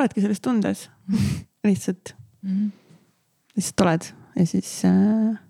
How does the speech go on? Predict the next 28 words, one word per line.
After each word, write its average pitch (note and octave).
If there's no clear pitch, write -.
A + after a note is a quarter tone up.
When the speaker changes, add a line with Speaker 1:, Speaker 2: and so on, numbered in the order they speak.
Speaker 1:
siis -
proovid F#3
magama F3+
jääda. G3
<laughs> -
Lihtsalt, A#3
lihtsalt C4+
oled, A3+
lihtsalt B3+
koged F3+
nagu, E3
ega D#3+
siin F3
ei F3+
olegi E3
midagi D#3
Speaker 2:
Mhm. -
Speaker 1:
muud, G3+
sest G#3
tead, D3+
et E3+
tegelikult, -
et D#3
see D#3+
lä-, D#3+
et D#3+
see F3
möödub. D3